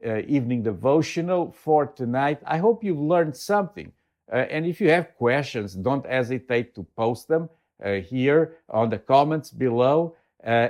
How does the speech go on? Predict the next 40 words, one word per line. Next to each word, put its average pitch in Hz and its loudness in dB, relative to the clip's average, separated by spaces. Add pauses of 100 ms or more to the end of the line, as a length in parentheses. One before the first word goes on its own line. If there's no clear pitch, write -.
and, 139 0
uh, 110 -6
you 127 0
can 131 -2
also 117 0
direct 101 -4
message 110 -2
me. 76 -16 (500)
Um, 104 -2 (120)
uh, 104 0 (260)
if 196 -4
you 269 4
found 135 2
that 113 0
this 123 -6
was 117 2
a, 104 -4
a 113 -4
good 104 -4
teaching, 120 -6 (180)
share 139 2
it 147 -4
with 151 0
others. 127 0
Share 139 0
it 135 -6
word 127 0
of 107 0
mouth 143 2
or 127 0
while, 131 4 (260)
uh, 110 2
here 131 -2
on 120 2
this 120 -6
webpage, 151 0 (320)
click 170 0
the 160 0
share 151 2
button, 131 2